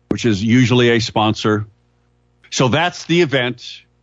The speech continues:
You will hear more about it, and we are waiting to hear. In fact, I had a text messaging, uh, opportunity with Doctor Frank on Sunday. He said he was still working on getting a firm yes or no from Mike Lindell's scheduler.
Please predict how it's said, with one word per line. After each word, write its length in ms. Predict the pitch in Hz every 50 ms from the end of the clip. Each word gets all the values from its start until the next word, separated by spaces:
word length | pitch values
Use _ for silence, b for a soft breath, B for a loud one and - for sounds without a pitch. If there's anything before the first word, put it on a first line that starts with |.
| _ _ _ _ _ _ _ _ _ _ _ _ _ _ _ _ _ - -
You 140 | - 113 127
will 160 | 123 131 127
hear 240 | 110 135 139 135 127
more 280 | 123 123 127 135 135 127
about 320 | 113 85 107 104 101 107
it, 100 | 117 113
and 80 | 110 110
we 140 | 113 117
are 120 | 113 110 107
waiting 460 | 110 113 110 113 117 123 123 131 131
to 80 | - 117
hear. 240 | 117 123 117 113
In 80 | 113 110
fact, 280 | 104 123 110 104 - 120
I 100 | 110 101
had 180 | 107 110 107
a 60 | 110
text 440 | - - - 120 113 120 - - -
messaging, 960 | 107 113 110 107 - - 117 110 107 101 92 95 113 113 110 110 113 113 107 107 b b b b b b b b b b b b b b b _ _ _ _ _ _ _ _ _ _ _ _
uh, 40 | - 123
opportunity 960 | 117 117 110 113 113 113 117 113 127 123 107 - 139 131 123 117 110 117 113
with 160 | 104 107 104
Doctor 320 | - 117 110 107 - -
Frank 360 | 107 - - 120 110 113 - -
on 140 | 110 104
Sunday. 440 | 101 - - 143 139 131 127 131 127
He 120 | 120 123 113
said 200 | 113 - 123 110
he 80 | 113
was 100 | 107 104
still 260 | - - - 143 131
working 380 | 123 131 139 131 - 127 117 110
on 160 | 107 107 107
getting 520 | 104 104 117 120 117 117 117 120 117 120 113
a 200 | 113 110 107 104
firm 480 | 104 - - - 135 135 135 135 131 127
yes 280 | 120 123 123 123 -
or 100 | 131 120
no 380 | 117 120 120 113 104 104 110 107
from 520 | - - 113 104 101 101 104 104 98 101 -
Mike 300 | - 104 107 107 104 -
Lindell's 500 | - 113 107 104 98 98 95 95 92 -
scheduler. 480 | - - - 98 92 80 82 73 71 -